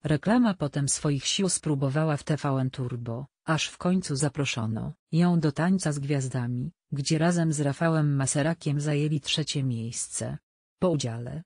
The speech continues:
w show kariera modelki nabrała rozpędu i od dwa tysiące piętnastego roku możemy podziwiać ją jako gospodynię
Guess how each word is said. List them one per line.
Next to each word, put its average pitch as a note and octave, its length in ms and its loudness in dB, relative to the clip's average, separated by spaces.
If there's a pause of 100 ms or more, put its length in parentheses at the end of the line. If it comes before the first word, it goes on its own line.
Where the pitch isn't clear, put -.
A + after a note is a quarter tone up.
(120)
w - 80 -14
show F#3+ 340 2
kariera E3 460 2
modelki D#3 500 2
nabrała C#3+ 480 2
rozpędu E3 600 2
i D3 140 -2
od C3+ 180 -2
dwa D#3+ 240 2
tysiące C#3+ 480 -2
piętnastego C#3 760 -2
roku C3 320 -2
możemy D3+ 400 2
podziwiać C#3+ 580 0
ją C#3 140 2
jako C3+ 340 0
gospodynię B2 840 -4